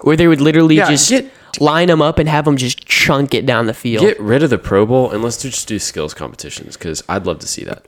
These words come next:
Speaker 1: Or make it, like, a seven-on-seven
Speaker 2: Ooh,
Speaker 1: or something.
Speaker 2: tournament.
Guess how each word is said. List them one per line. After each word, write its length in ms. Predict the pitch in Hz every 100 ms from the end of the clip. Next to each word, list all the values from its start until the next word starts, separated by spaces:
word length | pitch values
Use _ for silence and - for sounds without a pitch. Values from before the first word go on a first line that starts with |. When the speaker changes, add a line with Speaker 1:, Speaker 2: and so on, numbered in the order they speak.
| -
Speaker 1:
Or 480 | 190 262 302 302 233
make 260 | 175 220 302
it, 120 | 214
like, 180 | 202 175
a 60 |
seven-on-seven 1120 | 160 - 165 170 165 143 131 - 117 101 87 87
Speaker 2:
Ooh, 320 | 101 143 208 160
Speaker 1:
or 80 | 156
something. 340 | - 127 107
Speaker 2:
tournament. 260 | 104 - -